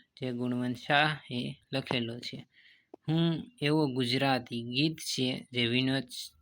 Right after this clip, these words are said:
જોશીએ લખેલું છે. છત્રી હાસ્ય નિબંધ છે, જે રતિલાલ બોરીસાગરે લખેલું છે. માધવને દીઠો છે કાંઈ, એ ઉર્મી ગીત છે, જે ઉર્મીમાંથી ઉપસ્થિત થયું છે, જે હરિશ્ચંદ્ર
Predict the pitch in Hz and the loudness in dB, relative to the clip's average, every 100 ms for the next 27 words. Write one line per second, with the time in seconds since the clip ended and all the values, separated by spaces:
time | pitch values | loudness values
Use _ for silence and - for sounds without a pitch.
0 | - 131 127 - 135 120 123 165 _ 127 | -4 0 2 4 4 4 2 -4 _ -4
1 | 123 127 - 123 113 117 - - 123 _ | -4 -4 -2 -2 -2 -6 -8 -10 -16 _
2 | - - - _ - - 127 - - 123 | -20 -20 -20 _ -8 -4 -4 -4 0 4
3 | 123 123 123 - - 147 - 156 139 131 | 4 2 -4 -8 0 0 0 2 4 2
4 | 120 120 117 - 120 117 120 120 123 143 | 2 0 0 -2 -2 -2 0 0 0 0
5 | 139 139 139 127 135 131 123 113 117 131 | 4 2 2 0 -2 0 0 0 0 -2
6 | 175 - - 127 127 - 113 117 117 - | -6 -10 -6 -4 -2 0 0 0 -6 -6
7 | - 120 - _ _ _ 120 123 135 123 | -8 -10 -14 _ _ _ 2 4 4 4
8 | 151 151 147 131 127 - 131 - 160 151 | 2 4 2 0 0 0 -2 -2 -2 0
9 | 156 143 - _ - - - 147 165 170 | 0 0 -4 _ -20 -20 -6 0 4 6
10 | 160 165 143 123 127 117 127 120 127 143 | 6 4 4 2 -2 -2 -2 0 0 0
11 | 151 156 139 131 123 151 160 202 208 156 | 0 0 0 0 -2 0 0 -2 -6 -4
12 | 165 151 - 131 - 127 123 120 123 113 | -2 -2 0 -4 0 0 0 -2 -4 -4
13 | 123 117 147 156 147 143 127 123 127 | -4 -2 0 0 0 0 0 0 -2